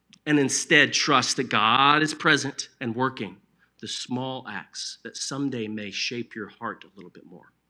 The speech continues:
Choosing to respond in kindness rather than react with anxiety and anger. Choosing to trust that God is at work rather than manipulate people through coercion or anger, because there is no coercion in the kingdom of God.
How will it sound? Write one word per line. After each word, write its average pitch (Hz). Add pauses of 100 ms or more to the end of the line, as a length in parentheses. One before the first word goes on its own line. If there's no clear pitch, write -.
(960)
Choosing 147
to 147
respond 131
in 113
kindness 127
rather 117
than 104
react 98
with 101
anxiety 87
and 90
anger. 87 (200)
Choosing 185
to 147
trust 170
that 147
God 139
is 131
at 139
work 131 (240)
rather 135
than 135
manipulate 185
people 156
through 135
coercion 120
or 101
anger, 127
because 113
there 113
is 147
no 131
coercion 110
in 90
the 90
kingdom -
of -
God. -